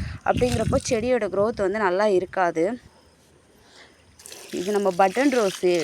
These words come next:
டெய்லி எப்படியாவது எனக்கு ஒரு பூவாவது கண்டிப்பா இருந்துரும். இது வச்சதுக்கு பூ இல்லாத நாட்கள்னு கிடையாது. இப்போவுமே குட்டி குட்டி மொட்டுக்கள் இருக்கு. பார்த்தீங்கனாலே உங்களுக்கு தெரியும். நான் வர்றவங்கெல்லாம் அப்படியே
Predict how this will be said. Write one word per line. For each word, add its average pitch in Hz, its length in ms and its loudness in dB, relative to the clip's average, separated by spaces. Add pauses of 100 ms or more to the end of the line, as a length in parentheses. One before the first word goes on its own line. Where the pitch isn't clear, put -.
(100)
டெய்லி 269 520 4 (160)
எப்படியாவது 262 580 -2
எனக்கு 240 180 -6 (100)
ஒரு 208 220 2
பூவாவது 226 320 0 (100)
கண்டிப்பா 214 560 0
இருந்துரும். 185 420 -2 (580)
இது 208 180 -6
வச்சதுக்கு 285 520 0 (120)
பூ 285 100 -2 (180)
இல்லாத 240 260 4 (100)
நாட்கள்னு 240 540 0
கிடையாது. 196 480 2 (520)
இப்போவுமே 262 460 0
குட்டி 233 220 -6
குட்டி 220 260 -2
மொட்டுக்கள் 208 480 -2
இருக்கு. 180 280 0 (1700)
பார்த்தீங்கனாலே 202 640 -2
உங்களுக்கு 180 300 -6
தெரியும். 190 360 -2
நான் 196 200 -4
வர்றவங்கெல்லாம் 202 640 -2
அப்படியே 185 200 -4